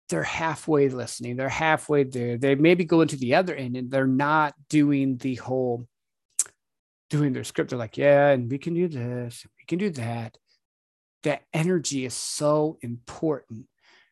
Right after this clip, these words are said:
Making sure that you are completely engaged with your customer is important. The way you talk, the way you draw them in, the way you get them to just sit on the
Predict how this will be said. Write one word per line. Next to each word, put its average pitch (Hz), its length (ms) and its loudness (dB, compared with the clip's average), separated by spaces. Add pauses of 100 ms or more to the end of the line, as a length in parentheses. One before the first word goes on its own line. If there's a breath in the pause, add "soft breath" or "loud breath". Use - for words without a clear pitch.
(340 soft breath)
Making 190 540 2
sure 160 440 0
that 127 340 -6
you 156 220 -4
are 123 220 -6
completely 165 800 -6
engaged 139 600 -2
with 123 160 -12
your 123 120 -8
customer 123 560 -6
is 107 100 -12
important. 120 680 -6 (520 soft breath)
The 135 80 -6
way 135 240 -2
you 127 220 -4
talk, - 640 -8 (280 loud breath)
the 127 100 -8
way 135 180 -2
you 156 220 0
draw 147 360 2
them 123 220 -4
in, 120 320 -4 (280 loud breath)
the 135 80 -6
way 131 200 -4
you 190 220 -2
get 160 300 -6
them 170 180 -2
to - 160 -12
just - 240 -12
sit 160 200 -6
on 160 140 -6
the 123 180 -10